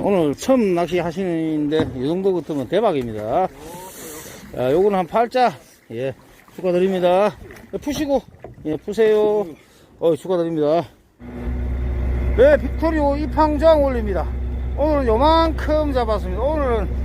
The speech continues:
손님들이 수독이 있어갖고 대박 때리고 왔습니다. 요 메다급은 이틀 죽자하신 분이 계셔갖고 요쪽에 살려놨습니다. 요쪽 물판에.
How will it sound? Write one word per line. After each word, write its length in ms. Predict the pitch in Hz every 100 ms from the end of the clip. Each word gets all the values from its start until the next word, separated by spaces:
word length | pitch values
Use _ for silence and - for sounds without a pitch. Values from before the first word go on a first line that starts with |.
| - - -
손님들이 420 | - 330 311 269 233
수독이 320 | - 349 285
있어갖고 760 | 247 220 208 180 175 190 175 -
대박 260 | 202 233 233
때리고 280 | 240 202
왔습니다. 760 | 170 185 - 208 160 156 185 196
요 220 | 214 247 180 - - -
메다급은 1300 | - 233 311 339 311 277 254 262 262 190 131 123 -
이틀 260 | 320 - 247
죽자하신 480 | 254 247 254 226 220
분이 160 | 214
계셔갖고 480 | 160 160 208 202 170
요쪽에 300 | 220 294 233
살려놨습니다. 760 | 233 330 311 240 202 170 143 139
요쪽 240 | 180 208
물판에. 680 | 165 - 175 151 147 185